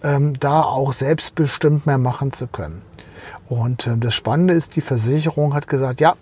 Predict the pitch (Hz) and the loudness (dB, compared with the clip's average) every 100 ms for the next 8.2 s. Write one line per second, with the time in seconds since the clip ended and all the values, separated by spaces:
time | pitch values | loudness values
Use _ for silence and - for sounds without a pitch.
0 | - 139 135 139 120 143 - 139 104 - | -10 -6 -4 -4 -2 -2 -2 -6 -6 -12
1 | 139 - 165 156 147 - 135 131 196 - | -12 -6 2 4 4 2 0 4 2 4
2 | 196 185 147 127 160 - 143 - 135 139 | 2 2 0 0 0 0 -2 0 0 2
3 | 131 - 135 120 104 160 185 165 135 - | -2 -2 -2 0 0 0 2 0 0 -2
4 | 139 - 131 120 - 101 110 - 117 101 | -4 -2 -2 -2 -4 -8 -8 -6 -6 -6
5 | - - - - 233 - - 165 - 160 | -10 -20 -14 0 2 2 0 0 4 4
6 | 151 - 147 131 131 123 113 107 113 - | 4 2 0 0 -2 -2 -2 -4 -2 0
7 | 208 - 170 156 143 127 117 110 101 147 | 0 0 -2 -2 -4 -4 -2 -4 -4 0
8 | 147 | 0